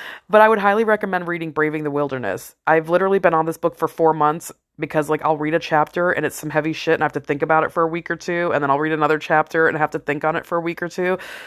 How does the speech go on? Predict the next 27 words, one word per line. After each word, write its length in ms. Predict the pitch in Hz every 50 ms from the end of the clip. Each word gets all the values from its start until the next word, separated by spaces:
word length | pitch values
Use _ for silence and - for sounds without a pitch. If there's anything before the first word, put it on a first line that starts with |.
| - - -
Like, 120 | 170 160
it's 120 | 170 -
a 40 | 175
really 220 | 165 170 185 196 196
great 320 | 160 165 175 170 147 -
book, 300 | 156 151 147 156 156 - - - - - - - - - _ _ _ _ _ _ _ _
and 240 | - 151 151 151 151
it's 100 | 156 147
just 220 | - 175 170 - -
about 200 | 165 165 143 -
how 180 | 165 160 160
we're 220 | 160 156 160 160 156
very 440 | 151 160 156 160 165 160 151 - _ _ _ _ -
uncomfortable 500 | 156 156 - - 151 147 - 147 151 156
being 220 | 147 151 143 151
vulnerable 640 | 135 147 147 160 202 220 180 143 - 80 76 - - _ -
because 260 | 151 - 165 139 156
we 60 | 156
see 180 | - - 156 151
it 60 | 151
as 100 | 151 143
a 60 | 151
sign 240 | 143 - 151 143 143
of 100 | 135 127
weakness, 440 | 151 175 175 - - 127 123 - -
when 120 | 156 147
really 540 | 143 156 190 208 180 165 156 151 151 147 -